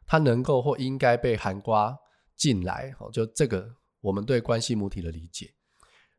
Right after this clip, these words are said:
那我觉得这个议题其实都蛮有趣的，当然在社会学里面我们谈了很多类似的东西哦，但对我来讲，其实这边这两个作者他之所以要去重新讨论，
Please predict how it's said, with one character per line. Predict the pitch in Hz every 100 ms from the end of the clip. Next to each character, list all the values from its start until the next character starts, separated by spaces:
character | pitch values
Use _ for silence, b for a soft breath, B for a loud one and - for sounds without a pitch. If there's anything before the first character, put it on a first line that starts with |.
| b
那 | 185
我 | 175
觉 |
得 | 208
这 |
个 | 233 175
议 | 196
题 | 160
其 | 131 127
实 |
都 | 143
蛮 | 135 113
有 | 98
趣 | 87 120
的， | 101
当 | 131 139
然 | 120
在 | 135
社 | 139
会 | 127
学 | 117 101
里 | 92
面 | 110
我 | 98
们 | 87
谈 | 98
了 | 104
很 | 98 85
多 | 107 101 110 - b b b b
类 | - 107
似 | - 107
的 | 87
东 | 92 92
西 | - 90
哦， | 98
但 | 131 127 120
对 | -
我 | 143
来 | 101 107
讲， | 120 90
其 | - 107
实 | 110 120 -
这 | -
边 | 147 143 147 _ _ _ _ _ -
这 | 170
两 | 101
个 | 101
作 | 156 113
者 | 98 87
他 | - 117 120
之 | 131 143
所 | 139 110
以 | 101
要 | 117 107
去 | - 131 107
重 | - 104
新 | 123 123
讨 | - -
论， | - 113